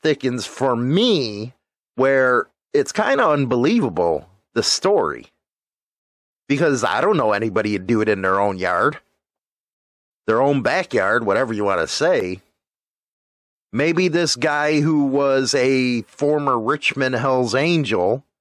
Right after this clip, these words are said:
who testified was trying to get out of a beef.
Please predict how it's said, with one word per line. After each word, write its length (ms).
who 120
testified 1080
was 240
trying 440
to 300
get 220
out 180
of 100
a 120
beef. 680